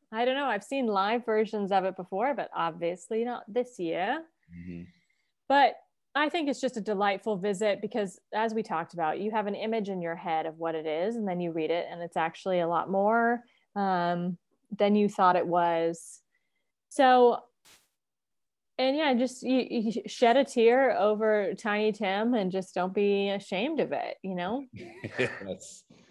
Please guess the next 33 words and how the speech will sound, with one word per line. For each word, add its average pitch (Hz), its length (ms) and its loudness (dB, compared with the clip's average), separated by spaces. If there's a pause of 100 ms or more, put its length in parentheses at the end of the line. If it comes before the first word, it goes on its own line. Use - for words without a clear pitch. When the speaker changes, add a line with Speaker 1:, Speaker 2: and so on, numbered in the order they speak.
(220)
Speaker 2:
Yes. - 640 -6 (260)
Speaker 1:
And, 214 420 -4
and 208 280 0
think 254 200 2
about, 208 460 2 (120)
I 190 80 0
guess, 202 320 -2
the, 190 440 0
the 208 100 4
cheesy 269 420 4
but 202 200 6
true 254 720 4
thing 208 280 4
that 170 180 2
Dickens 190 340 0
wants 202 280 0
from 170 120 -2
you 165 200 2
is 185 220 0 (120)
think 220 220 2
about 190 420 6
where 190 180 6
you 208 140 2
can 214 180 -2
be 214 120 2
generous 185 500 -2
this 165 200 -8
year. 156 380 -2 (720)
Um, 175 540 -2 (920)
you 220 120 2
know, 180 100 2
what 214 220 4
are, 208 340 2